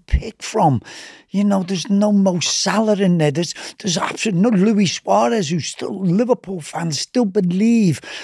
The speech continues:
the greatest Liverpool player ever. I'll come on to that in, in a bit. But these are the ones, there's so many. There is so many,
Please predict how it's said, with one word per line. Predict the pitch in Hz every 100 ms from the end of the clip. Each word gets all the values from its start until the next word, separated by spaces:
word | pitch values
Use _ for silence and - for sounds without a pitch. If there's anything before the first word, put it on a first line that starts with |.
| - -
the | 127
greatest | 113 165 190 208 - 190 196
Liverpool | 180 180 185 185
player | 151 175 180 180 180
ever. | - -
I'll | - - - -
come | - 240
on | 185
to | - -
that | 170 170 190 190
in, | 180 -
in | - 165
a |
bit. | 160 147 214 - - - - _
But | 240 202 - _ _ _
these | 175 226 185
are |
the | 165 147
ones, | 170 170
there's | - 160
so | - - - 196
many. | 208 143 170 175 - _ _ _ _ _ _ -
There | 165
is | 190
so | - - 196
many, | 170 165 196 151 -